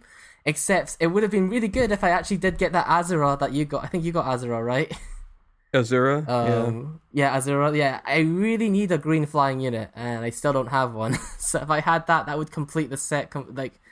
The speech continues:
Speaker 1: totally. I've got, like, Pala, the red Pegasus Knight, and I've got Cordelia, the blue one.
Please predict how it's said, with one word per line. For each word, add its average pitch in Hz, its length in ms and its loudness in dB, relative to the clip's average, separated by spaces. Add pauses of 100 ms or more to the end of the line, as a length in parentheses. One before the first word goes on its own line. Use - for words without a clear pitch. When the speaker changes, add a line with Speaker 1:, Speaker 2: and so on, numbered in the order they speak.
(460)
Speaker 1:
totally. 160 340 2
I've 131 140 -4
got, 160 220 2
like, 147 180 -6
Pala, 156 480 2
the 127 120 -2
red 131 280 0
Pegasus 143 440 -4
Knight, 143 320 0
and 120 100 -6
I've 117 100 -8
got - 180 -6
Cordelia, 127 320 -4
the 117 140 -6
blue 135 260 -2
one. 127 360 -2